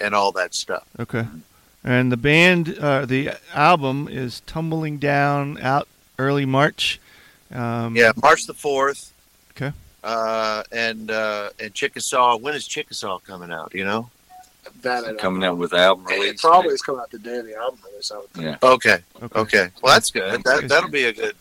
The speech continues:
Speaker 1: uh, thing. Chickasaw is a, a, a really, you know, up-tempo,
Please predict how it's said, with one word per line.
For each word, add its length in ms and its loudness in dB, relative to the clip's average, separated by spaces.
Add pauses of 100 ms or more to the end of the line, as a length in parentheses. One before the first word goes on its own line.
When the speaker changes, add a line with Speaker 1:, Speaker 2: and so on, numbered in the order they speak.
Speaker 1:
uh, 360 -4 (120)
thing. 220 -10
Chickasaw 480 4
is 120 2
a, 60 -6
a, 280 -4 (180)
a 20 -4 (120)
really, 380 -2 (120)
you 140 -10
know, 100 -2
up-tempo, 880 -6